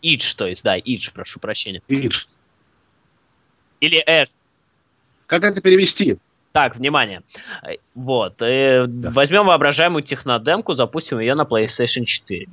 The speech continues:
Speaker 1: Она будет идти в разрешении тысяча девятьсот двадцать на тысяча восемьдесят, то есть чистокровные тысяча восемьдесят пи и тридцать кадров в секунду. В то же время эта же технодемка будет идти в разрешении лишь тысяча шестьсот на девятьсот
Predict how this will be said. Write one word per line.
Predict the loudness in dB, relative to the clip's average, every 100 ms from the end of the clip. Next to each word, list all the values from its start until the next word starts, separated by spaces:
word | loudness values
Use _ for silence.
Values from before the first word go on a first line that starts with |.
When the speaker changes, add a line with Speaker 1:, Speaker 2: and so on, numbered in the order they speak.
| -20 _ 0
Speaker 1:
Она | 2 4
будет | 4 2 2
идти | 2 4
в |
разрешении | 4 2 0 0 -2
тысяча | -6 -8 -8 -4
девятьсот | -6 -4 -2
двадцать | 2 0 0 -8
на | -10
тысяча | -6 -6 -4 -2
восемьдесят, | -2 -6 -12 -18 -12
то |
есть | -14 -14 -8
чистокровные | -4 0 2 4 4 2
тысяча | 0 -2 0
восемьдесят | 0 -2 -2 -2 0
пи | 2 2 0 -14 -20 -2
и | 2 2
тридцать | 4 4 4 4
кадров | 4 4 2
в | 0
секунду. | -6 -4 -6 -6 -10 -14 _ _ _ _ -20 -20 _
В | 0
то | 4 4
же | 4
время | 4 2 2 -2 -6 -2
эта | 0 2 0
же | -2
технодемка | -2 0 0 0 0 0 0 2 0 0 -8
будет | -4 0 0 -2
идти | -2
в | 2
разрешении | 2 2 0 0 2 2
лишь | 2 0 -2
тысяча | -4 0 0
шестьсот | 0 -2 0 0 0
на | -2
девятьсот | 0 -2 -2 -2 0 2 2